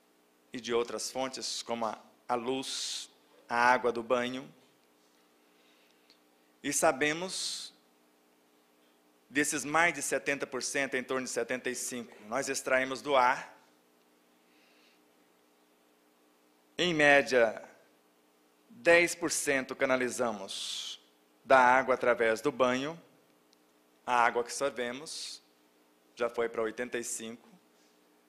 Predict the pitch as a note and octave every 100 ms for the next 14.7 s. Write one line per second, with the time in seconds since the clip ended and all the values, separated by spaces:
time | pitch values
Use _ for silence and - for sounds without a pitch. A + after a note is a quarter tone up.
0 | _ _ _ _ _ _ _ _ _ -
1 | C#3 C#3 D#3 E3 E3 - D#3+ E3 _ A2+
2 | B2+ C3+ C3+ D3 D#3+ - - - - -
3 | _ _ - C#3+ D#3 D3+ C#3+ C#3 B2+ -
4 | - _ _ _ - B2+ B2+ B2+ B2+ -
5 | - C#3+ C3+ B2+ A#2 C3 C3 C3+ C3+ C3+
6 | C#3+ - - - - _ _ _ _ _
7 | _ _ _ _ _ _ _ _ _ D3+
8 | C#3 B2+ B2 B2+ B2+ B2+ A#2+ B2 - B2
9 | A2+ A#2 A#2 A2+ - A#2 A#2 A#2+ A2 A2
10 | A#2 - - A2+ G#2 G2+ F2 - - -
11 | _ _ _ _ _ _ _ _ _ _
12 | _ _ _ _ _ _ - - E3 -
13 | G#3 F#3+ D3 D#3 C#3+ C3 A#2+ A#2+ C#3+ C#3
14 | C#3+ - D3 C#3+ B2 A2 G#2